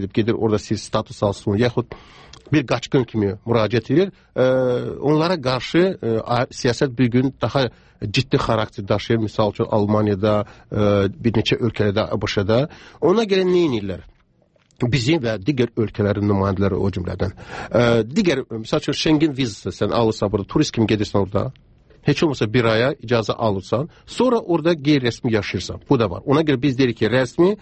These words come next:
ə, doxsanıncı ildə, o məndə rəqəmlər olar, iki min altıncı ilə kimi qırx dörd mindən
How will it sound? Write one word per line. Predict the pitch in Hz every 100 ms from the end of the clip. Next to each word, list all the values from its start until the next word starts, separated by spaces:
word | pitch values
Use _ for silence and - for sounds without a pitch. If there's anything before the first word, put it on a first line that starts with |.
| - - -
ə, | 120 120
doxsanıncı | 143 - 147 143 135 156
ildə, | 123 113
o | 117
məndə | 120 120 117
rəqəmlər | 113 113 110 107
olar, | 101 95 -
iki | - -
min | 156 -
altıncı | 135 120 - 127 123
ilə | 131 131
kimi | - 190 202 - _
qırx | 156 -
dörd | 196 -
mindən | 131 131